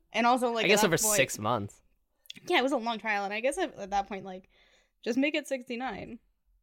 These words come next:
Speaker 1: It's funnier.
Speaker 2: <laughs> Yeah. <laughs> Come on, guys.
Speaker 1: Come on, have a sense of humor. You know?
Speaker 2: Yeah. No, I get that. Do you wanna get into the Oscar stuff?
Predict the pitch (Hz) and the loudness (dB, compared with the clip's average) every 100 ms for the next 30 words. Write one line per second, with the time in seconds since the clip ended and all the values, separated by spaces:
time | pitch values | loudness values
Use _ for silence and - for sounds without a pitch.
0 | _ _ _ _ _ _ _ 120 - - | _ _ _ _ _ _ _ -10 -6 -2
1 | 254 - 277 247 202 370 147 - - - | 0 2 2 2 4 4 2 -4 -20 -20
2 | _ _ _ - 196 - - 147 107 101 | _ _ _ 2 2 2 -2 -2 -2 -4
3 | - 262 - - _ - 269 220 247 285 | -2 -2 -4 -14 _ 0 0 0 0 0
4 | 320 359 370 339 381 175 - - - - | 0 2 0 0 -2 -2 -2 -2 -6 -20
5 | _ _ _ _ _ _ _ _ _ _ | _ _ _ _ _ _ _ _ _ _
6 | _ _ _ _ _ _ _ - - - | _ _ _ _ _ _ _ -20 -20 -20
7 | - _ _ _ _ _ _ _ - 226 | -20 _ _ _ _ _ _ _ -2 0
8 | 202 277 - _ _ _ - - - _ | 0 -4 -12 _ _ _ -20 -20 -20 _
9 | _ _ _ _ 113 113 - _ _ _ | _ _ _ _ -4 -4 -6 _ _ _
10 | 123 113 113 117 120 _ _ _ _ _ | -2 0 0 -2 -6 _ _ _ _ _
11 | _ _ _ _ _ _ _ _ _ _ | _ _ _ _ _ _ _ _ _ _
12 | _ _ _ _ _ - 131 131 120 123 | _ _ _ _ _ -6 -2 -2 0 -2
13 | 131 127 - 131 117 107 - 104 139 - | 0 -4 -2 -2 -2 -2 -4 -4 -6 -6
14 | 165 - 226 | -8 -6 -8